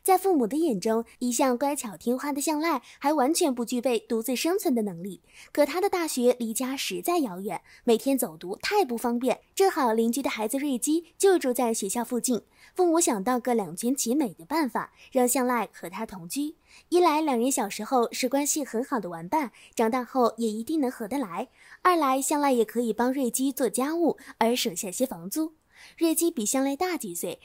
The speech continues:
是个已经有固定工作的社畜。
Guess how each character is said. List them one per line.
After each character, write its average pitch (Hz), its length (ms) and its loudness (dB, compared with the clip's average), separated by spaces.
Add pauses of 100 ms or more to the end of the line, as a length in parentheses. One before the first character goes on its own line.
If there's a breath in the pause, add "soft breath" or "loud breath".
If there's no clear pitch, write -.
是 277 160 -2
个 240 300 4
已 208 100 -8
经 226 160 -2
有 196 100 0
固 233 200 -4
定 214 140 0
工 277 200 0
作 330 140 -2
的 277 100 0
社 311 160 0
畜。 302 320 -2